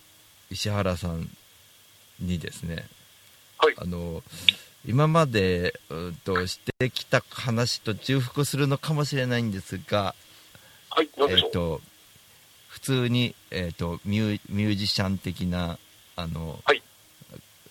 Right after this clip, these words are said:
Speaker 1: 今までか-、あと、一緒に、えー、こんなことしてきましたね、みたいなこととかをちょっと質問していきたいなと思うんですけど、
Speaker 2: はい。
Speaker 1: 大丈夫ですか？
Speaker 2: <laughs> 大丈夫ですよ。何でも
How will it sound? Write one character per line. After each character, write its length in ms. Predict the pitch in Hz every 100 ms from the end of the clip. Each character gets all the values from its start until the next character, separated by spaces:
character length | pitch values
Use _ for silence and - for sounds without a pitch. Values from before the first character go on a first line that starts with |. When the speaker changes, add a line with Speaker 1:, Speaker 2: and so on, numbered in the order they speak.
| -
Speaker 1:
今 200 | 104 104
ま 120 | 101
で 120 | 90 85
か-、 240 | 98 92
あ 460 | 87 - 78 82 85
と、 400 | - 80 80 - -
一 120 | - 95
緒 140 | 95
に、 240 | 85 85 - - - - -
え 300 | 85 82 82
ー、 40 | -
こ 80 |
ん 40 | 92
な 80 | 87
こ 100 | 85
と 120 | 80 78 65 - - -
し 60 | -
て 100 | 95
き 100 | 95
ま 140 | 92
し 40 | 90
た 120 | 85
ね、 200 | 98 120
み 140 | 120
た 100 | 98
い 60 | 87
な 100 | 87
こ 140 | 82
と 120 | 90 87
と 160 | -
か 360 | - 113 110 - - - - -
を 220 | 135 139
ち 140 | - 120
ょ 20 |
っ 40 |
と 120 | - -
質 220 | - 92
問 180 | 90 85
し 80 |
て 260 | - 87 85 -
い 80 | 90
き 80 | -
た 100 | 92
い 80 |
な 100 | 87
と 120 | 85 80
思 200 | 82 85
う 20 |
ん 60 |
で 80 | 71
す 80 | 73
け 120 | 87
ど、 220 | 82 123 - - - - - - - -
Speaker 2:
は 140 | - -
い。 40 |
Speaker 1:
大 20 |
丈 100 | -
夫 80 | -
で 100 | -
す 80 | -
か？ 180 | 101 98 - -
Speaker 2:
<laughs> 400 | 160 147 117 -
大 100 | 139
丈 80 | 139
夫 120 | 127
で 80 | 117
す 60 | 117
よ。 320 | 107 123 - - 101
何 240 | 107 110 113
で 60 |
も 220 | 110 110